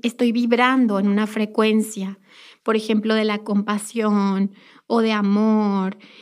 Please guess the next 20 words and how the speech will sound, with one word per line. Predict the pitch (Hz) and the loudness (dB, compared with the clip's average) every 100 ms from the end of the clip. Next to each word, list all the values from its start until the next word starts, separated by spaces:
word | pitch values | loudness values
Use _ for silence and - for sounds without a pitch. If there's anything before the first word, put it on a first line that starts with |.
| - _ - | -20 _ -2
o | 233 214 214 208 208 | 2 2 2 0 0
inclusive, | 233 214 214 247 233 | -2 0 -4 -4 -2
bueno, | 208 208 190 - | 0 0 -2 -4
la | 208 196 | -4 -2
mejor | 196 190 202 | -2 -2 -2
versión | 214 208 208 | -2 -2 -2
del | 196 | 0
amor, | 190 214 226 | 0 0 -2
que | 226 | -4
es | |
el | 202 | -4
amor | 202 202 | 0 0
incondicional, | 202 196 196 190 190 - 190 185 190 | 0 -2 0 -2 -2 -4 -4 0 0
estamos | 208 208 208 220 | 0 0 0 0
hablando | 214 202 214 | 0 0 0
de | 220 | 0
doscientos | 202 - - 214 208 214 - | -2 -6 -4 -2 -2 -4 -6
hertz | 214 208 208 - - - | -2 -2 -4 -12 -16 -4
o | 214 | 0
más, | 202 202 175 160 - - | 2 0 -4 -8 -18 -20